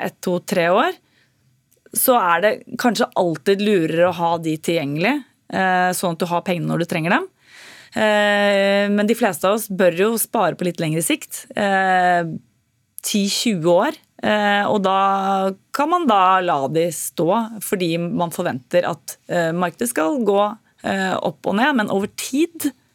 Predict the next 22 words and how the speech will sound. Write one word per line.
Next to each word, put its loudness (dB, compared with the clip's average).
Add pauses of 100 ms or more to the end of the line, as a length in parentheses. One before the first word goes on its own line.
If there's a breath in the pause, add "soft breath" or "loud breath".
(120)
så -6
skal 0 (560 soft breath)
den 0
fondsinvesteringen -2
din -2
være -2
mer -2
verdt, -4
hvis -4
du 0
har 0 (240)
en 4 (200)
lang -2
horisont -4
da. -14 (840)
Det 4
var 4
et -2 (480)
så -6
kjedelig 2
svar, 0
men, 0